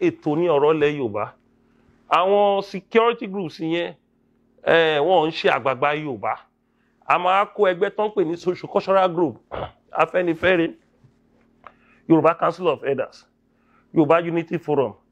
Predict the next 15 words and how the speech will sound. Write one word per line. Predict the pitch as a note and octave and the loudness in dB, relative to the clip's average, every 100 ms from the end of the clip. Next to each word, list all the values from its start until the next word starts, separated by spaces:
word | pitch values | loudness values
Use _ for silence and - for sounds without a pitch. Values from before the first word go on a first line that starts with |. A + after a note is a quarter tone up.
| _ _ - | _ _ 2
O | F3 | 2
P | F#3 F3 | 2 -4
C, | D#3+ - D3+ A2 _ _ _ _ _ - | -4 -8 -10 -10 _ _ _ _ _ -2
and, | D#3+ C#3+ D3 | 0 0 -2
eh, | C#3+ C#3 C3+ B2 A#2+ G2+ G2+ _ _ _ _ _ _ _ _ _ _ _ - | 0 2 2 0 -2 -4 -10 _ _ _ _ _ _ _ _ _ _ _ -2
bí | D3 E3+ E3+ E3 D#3 D#3 D3+ D#3 D3+ D3+ D#3 _ _ _ - | 2 4 2 2 0 -2 -4 -4 -4 -6 -10 _ _ _ 2
Voice | E3+ G3+ | 2 4
of | F#3+ B2 | 2 2
Reason, | D3+ B2 G#2+ - _ _ _ _ _ _ _ _ _ _ _ - | -2 -4 -10 -16 _ _ _ _ _ _ _ _ _ _ _ -6
and, | B2+ B2+ C3 A#2+ | -2 -2 -2 -2
eh, | B2 | -2
bí, | A#2 C#3+ D#3+ D3+ D3+ C#3+ C#3+ D3+ _ _ _ _ _ _ - | 0 0 2 2 0 -4 -8 -14 _ _ _ _ _ _ 0
bí, | D#3+ D#3 C#3+ C#3+ C#3+ - _ - | 2 2 -2 -4 -6 -8 _ -2
eh, | C3 C3 B2+ B2 A#2+ A#2 | 2 2 2 0 -4 -4
Atáyéṣe, | B2 C#3+ F3 F#3 E3 D3+ D3+ | -2 0 2 2 0 -2 -6